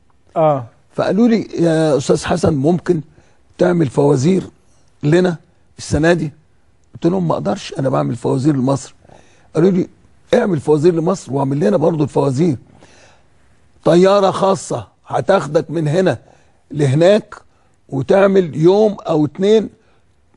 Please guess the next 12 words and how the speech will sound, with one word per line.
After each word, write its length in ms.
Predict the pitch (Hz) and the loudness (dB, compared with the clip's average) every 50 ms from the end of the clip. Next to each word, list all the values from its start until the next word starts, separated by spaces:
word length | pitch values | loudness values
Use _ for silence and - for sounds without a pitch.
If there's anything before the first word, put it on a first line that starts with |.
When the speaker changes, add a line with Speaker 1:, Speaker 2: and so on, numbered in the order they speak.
| _ _ _ | _ _ _
Speaker 2:
فزورتين 600 | - 170 151 123 147 175 120 - 190 196 190 151 | -4 -2 -2 -2 -2 -4 -2 0 0 0 0 0
او 180 | - 170 156 | -2 -4 -2
تلات 340 | 117 - 180 196 180 - - | -2 0 0 2 0 0 0
فوازير 380 | - 143 147 143 123 175 180 165 | -2 -4 -4 -2 -2 0 0 0
وترجع." 460 | 151 - 175 170 151 123 - - 98 - _ _ _ _ _ _ _ _ _ _ _ _ _ _ _ _ _ _ - | 0 0 0 0 -2 -2 -8 -10 -14 -18 _ _ _ _ _ _ _ _ _ _ _ _ _ _ _ _ _ _ -10
Speaker 1:
مم. 320 | 202 156 151 151 143 127 113 - _ _ _ _ _ _ _ _ _ _ _ _ _ _ _ - | -6 -4 -4 -4 -4 -6 -10 -14 _ _ _ _ _ _ _ _ _ _ _ _ _ _ _ -6
Speaker 2:
قلت 200 | 131 120 - 185 | -4 0 2 2
لهم: 220 | 190 202 - - - _ _ - | 2 0 -2 -8 -12 _ _ -6
"يعني 380 | 160 151 147 143 147 131 - - - - - | -4 -2 -2 -2 -4 -6 -8 -12 -18 -12 -4
عايز 220 | - 156 170 185 165 | -2 0 0 2 0
اقول 200 | - 196 180 160 | 0 0 -2 -2
حاجه، 360 | - 143 143 131 120 113 | 0 0 0 -2 -2 -6